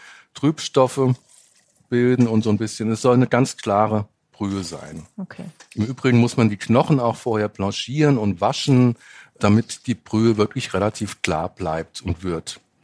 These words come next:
Speaker 2: Also ist es eigentlich eher ein Projekt, so wie damals unsere Pizza, die wir gemacht haben. Das ist nichts, was man sich mal eben schnell überlegt, sondern man braucht schon ein bisschen was.
Speaker 1: Man braucht ein bisschen was. Es gibt eine schnelle Alternative. Vielleicht kommen wir da nachher nochmal drauf.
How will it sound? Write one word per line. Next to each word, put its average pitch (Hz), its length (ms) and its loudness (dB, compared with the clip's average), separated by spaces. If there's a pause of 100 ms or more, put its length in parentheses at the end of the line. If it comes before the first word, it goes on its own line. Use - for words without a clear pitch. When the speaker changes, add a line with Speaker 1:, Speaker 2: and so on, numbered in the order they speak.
(100)
Speaker 2:
Also 170 200 -2
ist 170 100 -6
es 180 120 -2
eigentlich 185 440 0
eher 185 200 4
ein 180 120 2
Projekt, 185 460 0
so 185 100 -4
wie 180 100 0
damals 170 360 0
unsere 170 240 0
Pizza, 175 320 -2
die 160 160 -4
wir 160 160 0
gemacht 160 340 -2
haben. 170 100 0
Das 160 140 -4
ist - 140 -8
nichts, 185 260 2
was 170 160 -2
man 175 160 0
sich 165 160 -6
mal 175 160 -2
eben 170 220 0
schnell 175 320 0
überlegt, 170 460 -2
sondern 190 280 2
man 214 160 2
braucht 208 300 2
schon 156 140 -6
ein - 40 -6
bisschen 143 320 -10
was. - 240 -18 (160)
Speaker 1:
Man 131 240 6
braucht 151 320 4
ein 190 80 6
bisschen 160 300 2
was. 135 160 2
Es 131 160 -8
gibt - 480 -6
eine 117 100 0
schnelle 120 380 2
Alternative. 107 840 0
Vielleicht 113 560 -4
kommen 113 180 2
wir 107 60 2
da 101 120 0
nachher 104 320 2
nochmal 123 300 2
drauf. 110 380 2